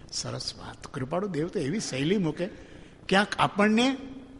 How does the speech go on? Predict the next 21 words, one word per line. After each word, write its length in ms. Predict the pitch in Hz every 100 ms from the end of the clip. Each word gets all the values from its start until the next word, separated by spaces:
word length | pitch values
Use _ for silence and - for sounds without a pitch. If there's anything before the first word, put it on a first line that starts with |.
| - - - - -
સામે 380 | - 160 202 202
મૂકી 320 | 160 160 170
દે, 100 | 123
"તારો 340 | 107 - 170
આ 100 | 202
પ્રશ્ન 400 | 202 220 214 240
છે," 120 | 233
અને 280 | 262 196 165
ક્યાંક 220 | 160 175 -
આપણો 280 | 160 247
પ્રશ્ન 340 | 226 214 - 202
પોતે 280 | 208 208 180
ઉપાડી 340 | 123 110 -
લે. 380 | - - - 220
એમ 200 | 262 123 - - - - - - - - - - - - - -
અમે, 260 | 175 175 240
તારું 420 | - 160 269 277
વિચાર 380 | 202 233 302 339
બળ 160 | 320
પ્રવર્તતું 680 | 311 277 269 269 269 - 254
નથી 320 | 214 196 180